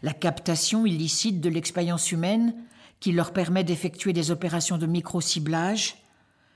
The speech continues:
de manipulation des comportements et de contrôle social. Leur écosystème d'applis et d'entreprises spécialisées dans les services de surveillance. Leur mainmise sur le monde du numérique.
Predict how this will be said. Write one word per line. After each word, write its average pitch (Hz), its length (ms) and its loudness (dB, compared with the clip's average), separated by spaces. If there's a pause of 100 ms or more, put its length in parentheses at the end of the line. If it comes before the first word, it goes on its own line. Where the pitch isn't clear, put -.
(140)
de 170 140 2
manipulation 185 840 2
des 214 140 0
comportements 196 720 0
et 208 40 2
de 180 100 2
contrôle 190 380 -2
social. 170 640 -2 (1700)
Leur 175 220 4
écosystème 208 720 2
d'applis 220 640 2
et 202 60 2
d'entreprises 196 840 0 (320)
spécialisées 196 800 2
dans 208 100 0
les 196 100 2
services 202 400 0
de 202 100 0
surveillance. 202 920 -2 (1300)
Leur 156 240 2
mainmise 247 580 4
sur 196 140 0
le 185 100 2
monde 185 280 2
du 175 120 0
numérique. 202 640 0